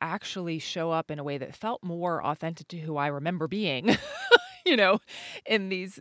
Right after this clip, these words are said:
situations before the pandemic. And by day three, you know, I was able to be on stage and be comfortable and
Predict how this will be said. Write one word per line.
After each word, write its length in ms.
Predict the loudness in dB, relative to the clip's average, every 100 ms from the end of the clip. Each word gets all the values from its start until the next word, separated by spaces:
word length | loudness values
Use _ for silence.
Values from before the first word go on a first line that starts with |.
| -8
situations 760 | -4 -2 0 0 0 -2 -6 -8
before 800 | -6 -6 -4 0 2 2 -2 -6 _ _ _ -8
the 100 | -8
pandemic. 720 | -6 -6 -4 -2 -2 -4 -4
And 400 | -2 0 -2 -6
by 160 | -4 -2
day 200 | -2 -4
three, 560 | -4 -2 0 0 -2 -4
you 120 | -4
know, 120 | -2
I 100 | -2
was 180 | -2 -2
able 280 | -2 -2 -4
to 440 | -8 -8 -6 -6 -8 _ _ _ _ _ -12
be 160 | -2 0
on 160 | 0 0
stage 380 | -2 0 0
and 140 | -2 -6
be 100 | -6
comfortable 720 | -4 -4 -4 -2 0 0 -2 -6 -8
and 160 | -8